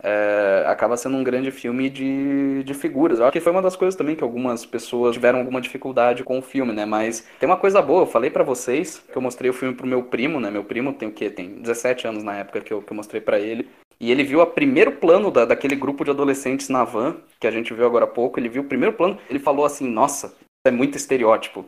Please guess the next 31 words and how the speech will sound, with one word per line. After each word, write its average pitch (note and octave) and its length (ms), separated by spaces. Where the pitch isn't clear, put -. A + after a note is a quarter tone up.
Só A2+ 80
que D3+ 80
ele D3 80
falou E3 240
no G3 80
sentido G3 260
positivo, G3 440
no C3+ 40
sentido C3+ 240
que C#3 100
ele D#3 200
olhou F3 500
a, D3 220
as - 80
pessoas, F3+ 340
ele F#3 120
já E3 100
reconheceu G#3 640
o, F3+ 40
o, - 240
o, D#3+ 140
o E3 80
tipo A#3+ 320
que A3+ 100
cada G3 300
uma G3 120
representa F3+ 460
no F#3 100
filme, D3 360
né? F#2 160
Entendeu? G#2 400